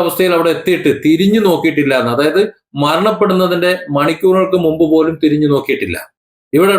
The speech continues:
ഡോക്ടർമാരും മറ്റുള്ളവരും വലിയ സംഘടനാ ശക്തിയാണ്, സംഘടനകളായി ഇവിടെ ഭരിക്കുന്ന മന്ത്രിയല്ല, കഴിവില്ലാത്ത മന്ത്രിയും കഴിവുകെട്ട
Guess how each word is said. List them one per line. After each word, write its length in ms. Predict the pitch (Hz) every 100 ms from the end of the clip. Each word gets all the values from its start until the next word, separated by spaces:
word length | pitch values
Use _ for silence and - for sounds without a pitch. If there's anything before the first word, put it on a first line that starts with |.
| 175
ഡോക്ടർമാരും 560 | 170 190 190 185 185
മറ്റുള്ളവരും 480 | 170 165 180 175 151
വലിയ 240 | 135 160 175
സംഘടനാ 500 | - 156 175 185 190 185
ശക്തിയാണ്, 440 | - 165 147 - - _ _ -
സംഘടനകളായി 720 | 147 151 180 202 202 196 190
ഇവിടെ 120 | 175
ഭരിക്കുന്ന 380 | 160 156 147 139
മന്ത്രിയല്ല, 520 | 131 143 170 175 147
കഴിവില്ലാത്ത 680 | 127 135 151 170 175 170 170 151
മന്ത്രിയും 380 | 135 151 151 113 - _ _ 147
കഴിവുകെട്ട 480 | 151 170 180 175